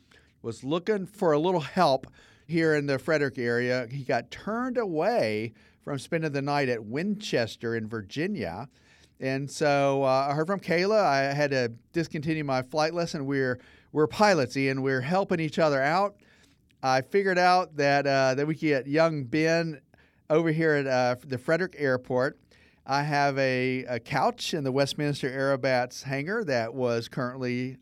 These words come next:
available. Yeah, so we threw open the door to Ben Templeton. He spent the night on the couch at the, at the airport in the hangar, uh, as Piper Cub was tied down out here out front.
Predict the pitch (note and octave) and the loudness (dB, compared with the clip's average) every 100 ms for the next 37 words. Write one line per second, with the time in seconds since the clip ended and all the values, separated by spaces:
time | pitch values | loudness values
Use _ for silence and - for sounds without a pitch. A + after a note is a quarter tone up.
0 | - A#2 G#2+ G#2 C3+ A3+ F4+ _ _ - | -8 -4 -2 -2 -4 -4 -8 _ _ -6
1 | E3 G#3+ F#3+ - E3 D#3 D#3 D#3 C#3+ G3+ | 2 4 4 4 4 4 2 2 0 -2
2 | C4 C4+ B3 G3+ F3+ C#3+ E3 E3 E3 D#3+ | 4 4 6 2 0 2 2 4 4 4
3 | D#3+ - D3+ C#3 C3+ A#2+ D#3+ D3 D#3 C#3 | 0 -2 -2 0 0 -2 -4 -2 -2 -2
4 | B2 C3+ B2+ B2+ C3+ - C#3 C3 B2+ A#2 | -4 -2 -2 -4 -8 -10 -6 -2 -4 -4
5 | - E3+ D#3+ D3 D3+ D3 C#3+ _ _ _ | -6 -6 -4 0 2 0 -2 _ _ _
6 | _ _ B2+ B2 B2 E3+ D#3+ E3 D#3 C3+ | _ _ -4 -4 -2 2 4 4 0 -2
7 | C3 C3 B2+ B2+ B2+ B2+ C#3+ E3 F#3+ F3+ | 0 0 0 -2 -4 -4 -2 -2 0 0
8 | C#3 B2 C#3+ G3 G#3+ A#3 A3 - _ _ | 0 -2 0 0 2 2 0 -8 _ _
9 | B2+ B2 B2 B2+ - E3 D#3 D#3 C3 - | 0 2 2 0 -2 0 0 -2 -4 0
10 | D#3+ D#3+ C#3 B2 - D3 C#3 A#2 C#3 D3 | 2 4 0 -2 -2 0 0 -2 -2 0
11 | D#3 D3+ D#3 D#3 D#3 D#3 B2+ A#2+ C3 - | 0 0 0 -2 -2 0 0 -2 -4 -6
12 | D#3+ E3+ - | -2 -2 -4